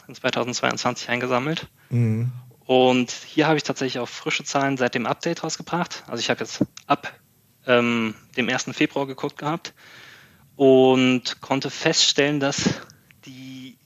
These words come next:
Speaker 1: Quote zwischen Maklervollmachten und dem Neugeschäft um fünf Prozent gestiegen ist. Also nur diese Designänderung, quasi das Verlegen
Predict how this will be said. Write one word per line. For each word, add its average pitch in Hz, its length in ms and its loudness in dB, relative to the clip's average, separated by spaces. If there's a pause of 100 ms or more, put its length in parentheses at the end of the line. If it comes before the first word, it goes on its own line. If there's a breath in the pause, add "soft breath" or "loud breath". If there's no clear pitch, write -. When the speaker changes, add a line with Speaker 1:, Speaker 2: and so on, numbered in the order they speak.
(140)
Speaker 1:
Quote 190 600 8 (100)
zwischen 135 440 -2
Maklervollmachten 160 880 -2 (160)
und 131 140 -4
dem 131 100 4
Neugeschäft 156 640 0
um 120 80 -12
fünf 147 240 0
Prozent 123 320 -10
gestiegen - 320 -8
ist. - 220 -20 (420 loud breath)
Also 113 200 0
nur 139 200 4
diese 131 280 0
Designänderung, 135 960 0 (420 loud breath)
quasi 120 280 -6
das 117 400 0 (200)
Verlegen 151 680 4